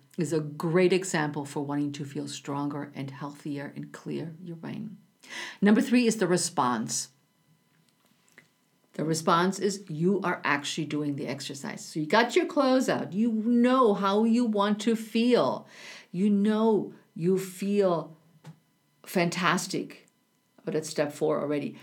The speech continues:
The response is you're doing the exercise. You, you go out there, grab your stuff, head to the gym or your basement or wherever you exercise, on the playground,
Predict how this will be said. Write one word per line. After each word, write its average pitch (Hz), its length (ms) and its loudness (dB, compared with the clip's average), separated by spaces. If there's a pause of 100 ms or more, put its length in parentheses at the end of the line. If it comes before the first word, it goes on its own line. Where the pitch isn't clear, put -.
(140)
The 196 100 2
response 202 680 4
is 190 500 4
you're 175 260 4
doing 151 440 -2
the 139 100 -4
exercise. 135 680 -6
You, 143 220 -6 (320)
you 143 100 -8
go 165 140 0
out 214 220 4
there, 233 280 4 (300)
grab 156 240 -2
your 156 80 -2
stuff, 247 380 4 (340)
head 190 220 2
to 175 80 2
the 165 100 0
gym 247 560 4
or 147 160 0
your 135 180 -2
basement 247 640 4
or 143 100 -2
wherever 190 280 0
you 190 220 2
exercise, 262 720 0 (1400)
on 135 220 0
the 135 80 -2
playground, 220 580 4